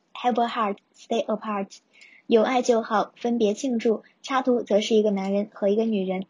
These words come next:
通过视频连线为情人节举杯庆祝。旧金山公共卫生官员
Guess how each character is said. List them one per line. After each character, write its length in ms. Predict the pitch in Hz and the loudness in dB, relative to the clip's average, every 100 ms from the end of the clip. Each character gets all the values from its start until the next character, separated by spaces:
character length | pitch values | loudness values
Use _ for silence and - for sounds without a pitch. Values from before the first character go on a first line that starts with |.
| _ | _
通 180 | 247 254 | -4 2
过 160 | 240 | 2
视 140 | 233 262 | 2 -2
频 180 | 220 | -2
连 220 | 202 190 220 | -2 -4 -4
线 220 | 247 220 | -6 -4
为 180 | 220 196 | -2 -2
情 200 | 214 202 | -2 -2
人 120 | 202 | -2
节 240 | 196 190 - | 0 0 0
举 160 | 196 | -4
杯 160 | 190 220 | -2 -4
庆 240 | 262 214 | -2 -2
祝。 200 | 196 190 - _ _ _ - - - | 0 -2 -4 _ _ _ -20 -8 4
旧 140 | 285 | 6
金 220 | 269 269 | 6 -2
山 240 | 269 262 - | -2 -4 -2
公 200 | 269 262 | -2 0
共 180 | 269 226 | 0 2
卫 160 | 220 | 0
生 180 | 214 220 | 0 0
官 160 | 226 226 | 0 0
员 180 | 196 | -2